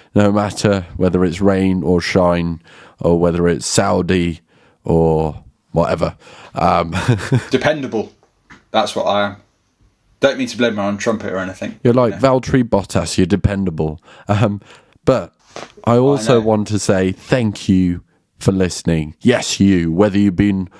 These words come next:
Speaker 1: walking the dog, playing with your cat,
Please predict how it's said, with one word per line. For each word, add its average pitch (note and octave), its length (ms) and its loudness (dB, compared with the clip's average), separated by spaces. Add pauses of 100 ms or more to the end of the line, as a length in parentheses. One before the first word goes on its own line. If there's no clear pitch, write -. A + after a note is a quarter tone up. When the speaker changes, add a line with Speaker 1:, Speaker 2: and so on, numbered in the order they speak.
(160)
Speaker 1:
walking B2+ 460 2
the G#2+ 80 2
dog, G#2 500 2
playing A#2+ 360 2
with G2+ 200 0
your F2+ 140 2
cat, G#2 600 -4